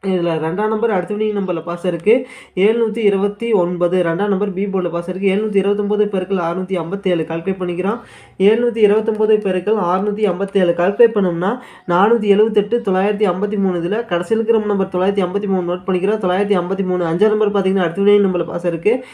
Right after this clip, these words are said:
நானூத்தி எண்பத்தஞ்சு. அஞ்சாம் நம்பர் சி போர்டில் பாஸ் ஆயிருக்கு. நானூத்தி எண்பத்தஞ்சு பெருக்கல் அறுநூத்தி ஐம்பத்தேழு கால்குலேட் பண்ணிக்கிறோம். நானூத்தி எண்பத்தஞ்சு பெருக்கல் அறுநூத்தி ஐம்பத்தேழு கால்குலேட் பண்ணோம்னா,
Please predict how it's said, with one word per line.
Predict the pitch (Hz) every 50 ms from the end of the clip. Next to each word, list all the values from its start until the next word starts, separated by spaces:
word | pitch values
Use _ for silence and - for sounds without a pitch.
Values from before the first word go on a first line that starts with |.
| - - - _ 180
நானூத்தி | 175 185 202 220 220 220 220 202 180
எண்பத்தஞ்சு. | 185 214 208 208 190 180 185
அஞ்சாம் | 175 175 196 202
நம்பர் | 202 196 208 208
சி | - 208 208
போர்டில் | 190 202 185 175
பாஸ் | - 180 175 190
ஆயிருக்கு. | 180 185 202 196 185
நானூத்தி | 180 196 196 196 202 190
எண்பத்தஞ்சு | 196 220 202 208 208 202 208
பெருக்கல் | 202 196 175 165 175 202 226 262 - - - - - _ - 180
அறுநூத்தி | 180 196 220 220 214 202 196
ஐம்பத்தேழு | 208 190 175 180 208 202 196 208 190 175
கால்குலேட் | 170 175 170 180 180 202 196 202
பண்ணிக்கிறோம். | 196 190 185 196 202 226 240 214 196
நானூத்தி | 180 175 185 196 214 202 208 190 180
எண்பத்தஞ்சு | 190 208 208 220 214 208 214
பெருக்கல் | 208 202 185 180 202 208 196
அறுநூத்தி | 185 180 190 196 196 196 208
ஐம்பத்தேழு | 185 175 185 180 - 185 175 170 160
கால்குலேட் | - 170 185 196 196 226 220 220 202
பண்ணோம்னா, | 190 170 165 160 160 180 240